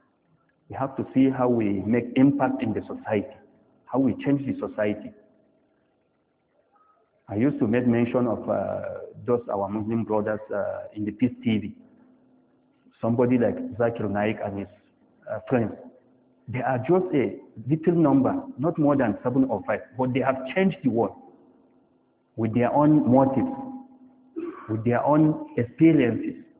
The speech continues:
People are accepting Islam. They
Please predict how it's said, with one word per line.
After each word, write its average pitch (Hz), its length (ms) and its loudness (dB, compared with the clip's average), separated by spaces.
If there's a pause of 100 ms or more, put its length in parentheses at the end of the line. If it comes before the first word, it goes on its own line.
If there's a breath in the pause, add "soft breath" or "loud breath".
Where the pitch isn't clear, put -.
(1160)
People 143 340 0
are 117 240 -2
accepting 135 480 -2
Islam. - 420 -8 (1800)
They 110 240 -2